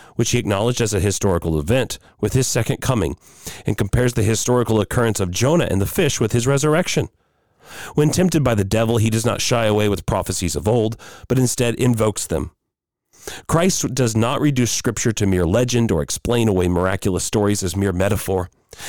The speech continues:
He does not question the author's intent or dismiss difficult passages due to differences in culture.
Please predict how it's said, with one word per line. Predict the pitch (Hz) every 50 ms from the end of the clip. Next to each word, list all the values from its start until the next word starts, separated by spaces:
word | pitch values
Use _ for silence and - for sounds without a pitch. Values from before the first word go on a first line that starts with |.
| - -
He | - 139
does | 147 151 -
not | 160 151 -
question | - - 147 147 135 - 151 139
the | 135 127
author's | 120 120 123 123 107 92
intent | 92 90 - - 123 143 139 -
or | - 107
dismiss | 92 - - - 123 131 120 -
difficult | - 120 113 - 120 123 117 -
passages | - - 113 113 107 - - 120 120 117 113 113 107
due | 107 104 104 113 113
to | 98 95
differences | 90 90 - 101 - - 107 95 - - 101 101
in | 101 90
culture. | - - 90 78 - - - 78 -